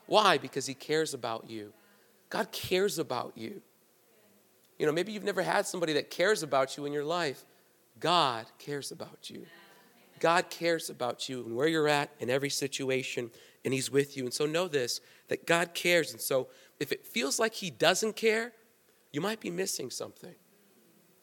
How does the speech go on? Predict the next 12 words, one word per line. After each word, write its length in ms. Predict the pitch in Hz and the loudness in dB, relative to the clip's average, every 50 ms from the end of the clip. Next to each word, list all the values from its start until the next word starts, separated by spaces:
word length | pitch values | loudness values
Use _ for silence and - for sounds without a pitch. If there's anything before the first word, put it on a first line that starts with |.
| - _ _ | -20 _ _
That's 200 | - 156 160 - | -6 -6 -2 0
not 200 | 185 185 180 175 | 2 2 2 0
the 60 | - 156 | -2 -10
truth. 520 | - - - 196 175 131 - - - - _ _ _ _ _ _ _ _ _ _ - | -10 -6 -4 -4 -4 -6 -8 -14 -20 -20 _ _ _ _ _ _ _ _ _ _ -20
If 80 | - | -10
it 20 | - | -4
feels 200 | - 240 240 - | -2 0 2 2
like 120 | 220 - | 2 2
he 60 | - | 4
doesn't 240 | 190 208 185 185 165 | 2 4 4 2 2
care, 200 | - - 202 170 | 2 4 4 4
something's 680 | - - - 185 175 175 - 180 160 143 - - - | 4 4 2 2 2 2 2 2 2 0 -2 -6 -8